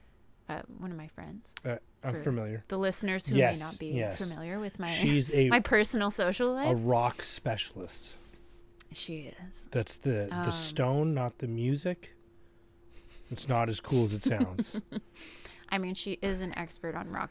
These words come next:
Speaker 1: music as well.
Speaker 2: She's fracking
Speaker 1: Um,
Speaker 2: awesome. See what I did there?
Speaker 1: Yes.
Speaker 2: <laughs>
Speaker 1: <laughs> Oh, God. Um,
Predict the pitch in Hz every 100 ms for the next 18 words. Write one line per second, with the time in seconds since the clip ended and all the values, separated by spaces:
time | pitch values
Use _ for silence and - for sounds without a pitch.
0 | 185 185 - - - - - - 131 -
1 | - 131 135 - 190 190 175 170 104 95
2 | - - - 127 104 104 107 117 151 190
3 | 240 - - - - 277 240 - - 233
4 | - - - - - - - - - -
5 | - - - - - 262 254 240 220 208
6 | 185 175 196